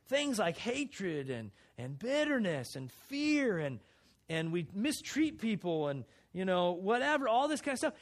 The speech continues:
And then we expect to harvest good. We're like, "Oh, you know, it'll be fine. I'm sure good will come out of it." Well, apart from God, no, it can't, right? If we plant this stuff here, sin here,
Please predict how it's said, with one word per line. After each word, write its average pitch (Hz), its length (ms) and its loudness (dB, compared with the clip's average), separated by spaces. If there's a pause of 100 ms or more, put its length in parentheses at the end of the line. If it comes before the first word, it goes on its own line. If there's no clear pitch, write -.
And 247 160 2
then 302 220 2
we 277 140 4
expect - 480 0
to 269 80 2
harvest 277 560 0
good. 339 440 0 (680)
We're 269 100 6
like, 226 300 6 (100)
"Oh, 226 320 12
you 262 160 2
know, 254 140 6
it'll 233 100 6
be 220 80 4
fine. 165 340 4 (160)
I'm 226 140 6
sure 311 220 4
good 202 180 10
will 156 80 6
come 156 220 0
out 104 180 -2
of 90 100 -16
it." - 100 -20 (1200)
Well, 131 340 -8 (420)
apart 226 320 -4
from 156 160 -8
God, 190 380 -4
no, 175 360 -6
it 131 100 -16
can't, 233 300 -14 (580)
right? 202 240 -4 (240)
If 143 140 -8
we 269 120 0
plant 254 540 0 (380)
this 240 340 2
stuff 151 380 2
here, 233 360 0
sin 277 520 -4
here, 208 500 -2